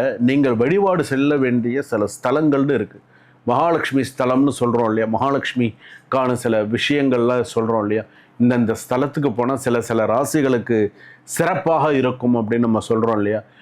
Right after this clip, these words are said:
அந்த மாதிரி உங்களுக்கு சிறப்பு பொருந்திய ஒரு ராசியான கோவில் எது அப்படின்னு கேட்டா, பண கஷ்டங்கள் குறைந்து, உங்களுடைய பணம் உங்களுக்கு சீக்கிரமா உங்களுக்கு கிடைக்கணும், நிறைய நல்ல விஷயங்கள்லாம் நடக்கணும் அப்படின்னு சொன்னா,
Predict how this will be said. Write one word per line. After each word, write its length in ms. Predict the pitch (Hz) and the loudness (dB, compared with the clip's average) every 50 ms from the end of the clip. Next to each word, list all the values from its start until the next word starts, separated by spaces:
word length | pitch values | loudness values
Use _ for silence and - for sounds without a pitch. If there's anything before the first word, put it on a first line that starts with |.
| - - _ | -20 -18 _
அந்த 240 | - 117 123 123 131 123 | -2 0 2 2 2 2
மாதிரி 340 | 123 123 131 139 156 160 147 123 120 131 | 2 2 2 2 2 2 2 2 2 2
உங்களுக்கு 640 | 151 170 185 190 175 202 196 190 170 143 - 160 160 | 2 2 2 2 2 2 2 0 0 -2 -2 -2 -2
சிறப்பு 560 | 123 - - 143 139 156 170 160 - - 165 156 127 | -2 0 -2 0 0 0 -2 -2 -4 -2 -2 -2 -2
பொருந்திய 720 | - - 139 139 147 147 156 156 151 147 156 151 151 160 175 185 175 - - - _ _ _ _ _ _ _ _ _ _ _ _ _ _ _ _ _ _ _ _ _ - | -2 -2 0 2 2 2 0 0 0 2 2 2 2 2 2 0 0 -2 -6 -14 _ _ _ _ _ _ _ _ _ _ _ _ _ _ _ _ _ _ _ _ _ -2
ஒரு 260 | 117 123 123 120 117 113 110 107 107 107 | 0 2 2 2 2 2 2 2 2 2
ராசியான 840 | 104 110 120 127 143 139 127 - - 143 143 143 143 151 156 165 151 | 2 2 2 2 0 0 -4 -2 0 0 2 2 0 0 0 0 -2
கோவில் 400 | - - 135 139 135 139 127 117 117 113 | 0 0 0 2 2 2 2 2 2 2
எது 260 | 117 120 120 113 139 143 - | 2 2 2 2 2 2 2
அப்படின்னு 340 | 110 101 - 120 120 120 123 | 0 -2 -2 -2 0 0 0
கேட்டா, 380 | 120 - 117 107 95 - 127 135 135 - - _ _ _ _ _ _ _ | 0 0 -2 -2 -2 -2 -2 -2 -2 -6 -12 _ _ _ _ _ _ _
பண 140 | - 120 127 143 143 | -2 0 0 0 0
கஷ்டங்கள் 540 | - 135 127 - - 139 127 123 120 117 107 | -2 -2 -2 -2 -2 -2 0 0 0 0 -2
குறைந்து, 460 | - - 120 123 127 131 131 127 135 139 131 - - - - _ _ _ _ | -2 -2 -2 0 2 2 2 2 2 0 -2 -4 -14 -20 -20 _ _ _ _
உங்களுடைய 440 | 117 120 120 123 120 113 117 113 113 107 | 0 2 2 2 2 2 2 2 0 0
பணம் 380 | - - 123 127 139 139 139 139 | 0 -2 0 0 2 2 2 2
உங்களுக்கு 340 | 131 123 120 117 113 101 104 | 2 2 2 0 0 -2 -4
சீக்கிரமா 460 | 101 - 131 117 127 127 127 127 131 127 | -6 -6 -6 -4 -2 -2 0 0 0 0
உங்களுக்கு 300 | 123 113 113 107 101 104 | 0 0 -2 -2 -4 -4
கிடைக்கணும், 540 | - 117 113 120 107 117 113 113 110 104 101 | -4 -2 -2 -2 -2 -2 -2 -2 0 0 0
நிறைய 300 | 104 113 120 131 139 135 | 0 2 2 2 2 2
நல்ல 260 | 127 117 117 123 131 | 0 0 2 0 0
விஷயங்கள்லாம் 640 | 131 123 - - 127 120 117 117 117 123 123 120 113 110 | 0 -2 -2 -2 -4 -2 -2 0 -2 0 -2 -2 -2 -2
நடக்கணும் 460 | 107 110 123 120 - 123 123 120 117 | -2 -2 -2 -2 -2 -2 0 0 -2
அப்படின்னு 320 | 113 107 113 113 113 120 110 - - | -2 -2 -4 -4 -2 -4 -4 -2 -4
சொன்னா, 240 | 110 107 113 135 | -2 0 0 0